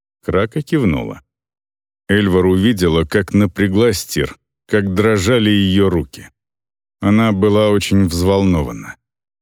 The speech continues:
"Крака не сможет заглянуть в нее. Никто не сможет", — сказала Успа. "Я уничтожила ее". Агнар молча посмотрел на нее.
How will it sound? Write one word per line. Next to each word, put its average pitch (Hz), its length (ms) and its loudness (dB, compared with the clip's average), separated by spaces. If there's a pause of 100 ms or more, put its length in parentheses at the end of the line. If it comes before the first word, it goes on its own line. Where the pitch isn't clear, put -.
(440)
"Крака 107 440 -4
не 110 180 4
сможет 82 580 -4
заглянуть 78 600 -4
в 65 60 -12
нее. 64 340 -12 (320)
Никто 143 460 -2
не 67 140 -6
сможет", — - 560 -8 (280)
сказала 87 560 -2
Успа. - 420 -8 (720)
"Я 104 540 0 (100)
уничтожила 101 800 -4
ее". 113 360 -16 (1160)
Агнар 131 420 0
молча 110 440 0
посмотрел 90 640 -2
на 80 120 0
нее. 62 440 -6